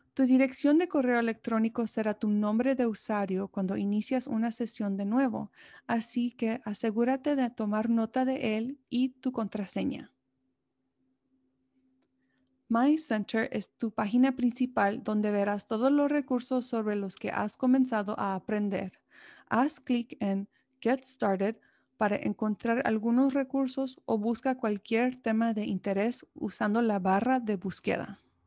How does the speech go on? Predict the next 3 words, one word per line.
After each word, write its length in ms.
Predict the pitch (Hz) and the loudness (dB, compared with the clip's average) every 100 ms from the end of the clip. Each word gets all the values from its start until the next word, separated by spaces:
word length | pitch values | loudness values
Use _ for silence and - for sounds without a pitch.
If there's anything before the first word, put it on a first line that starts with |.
| _ _ _ _ _ _ _ _ _ _ _ _ _ _ - | _ _ _ _ _ _ _ _ _ _ _ _ _ _ 0
Haz 340 | 220 285 - | 2 0 -4
clic 420 | - 240 226 - | -2 -2 -2 -6
en 320 | 208 196 196 | -2 0 -2